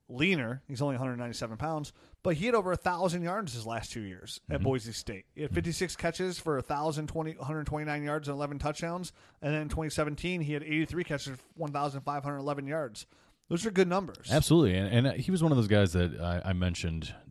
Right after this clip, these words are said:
Speaker 2: during the early, early portions of things. So, I mean, y-, you know.
Speaker 1: He's a ver-, he, to me, out of little things I saw out of him, like, he's a guy that just, his route tree seems very limited.
Speaker 2: Mm-hmm.
Speaker 1: It's just like, "Hey, uh,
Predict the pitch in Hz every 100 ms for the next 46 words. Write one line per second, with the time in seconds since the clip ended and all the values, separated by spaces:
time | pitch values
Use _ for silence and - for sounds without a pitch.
0 | 85 98 92 87 82 80 78 76 - 104
1 | 101 87 78 76 95 92 80 - 78 73
2 | 73 71 - 76 76 73 - - - -
3 | - - - - 131 139 131 131 101 64
4 | - 120 - 110 110 80 78 80 - 165
5 | 139 110 135 147 - - - - - 143
6 | 151 175 143 123 - - 139 143 147 143
7 | 131 123 - 127 135 143 147 123 - 139
8 | 123 117 117 107 110 - - _ _ _
9 | _ _ _ _ - 139 113 117 127 120
10 | - 135 127 127 110 101 110 117 117 107
11 | 123 127 147 156 - - 80 78 90 107
12 | - _ _ _ _ _ _ - 220 214
13 | 170 98 - _ _ _ - 113 113 113
14 | 110